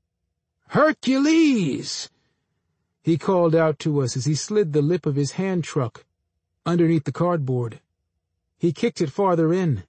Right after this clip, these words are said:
then pulled back. That was his catchphrase. He'd say, "Hercules!" when he was showing off,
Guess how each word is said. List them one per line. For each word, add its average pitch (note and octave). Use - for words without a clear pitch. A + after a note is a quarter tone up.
then D3+
pulled D#3+
back. E3
That G3+
was F#3
his E3+
catchphrase. D3
He'd D#3+
say, D#3+
"Hercules!" B3
when D#3+
he D3+
was C#3+
showing E3
off, E3+